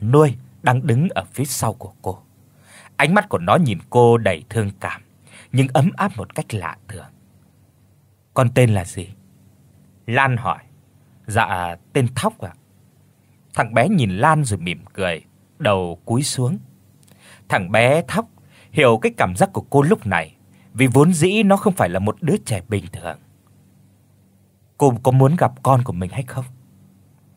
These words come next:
Lan ngạc nhiên, ngẩng đầu lên nhìn nó tỏ vẻ ngạc nhiên đầy nghi hoặc rồi nói,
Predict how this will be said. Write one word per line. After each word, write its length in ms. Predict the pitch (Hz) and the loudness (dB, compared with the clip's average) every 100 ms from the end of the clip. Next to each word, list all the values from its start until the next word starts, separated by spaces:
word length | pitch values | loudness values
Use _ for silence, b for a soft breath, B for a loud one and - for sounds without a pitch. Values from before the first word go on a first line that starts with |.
| _ _ - | _ _ -6
Lan 440 | 120 143 131 127 | 0 2 4 2
ngạc 160 | 104 78 - | 2 -2 -4
nhiên, 240 | 113 123 110 b b b b | 0 0 -2 b b b b
ngẩng 280 | 131 110 120 | 2 2 4
đầu 160 | 127 | 4
lên 300 | 131 170 160 | 6 4 4
nhìn 240 | 107 87 92 | 2 0 0
nó 260 | 113 190 - | 0 0 -2
tỏ 140 | - 87 87 | -2 -2 -2
vẻ 120 | 82 | -4
ngạc 240 | 85 82 101 | -4 -6 -4
nhiên 320 | 123 131 131 | 0 0 0
đầy 260 | 110 92 85 | -2 -2 -4
nghi 180 | 107 123 | -4 -4
hoặc 260 | 98 85 - | -6 -12 -12
rồi 160 | - 78 | -18 -8
nói, 360 | 85 117 180 | -6 -6 -10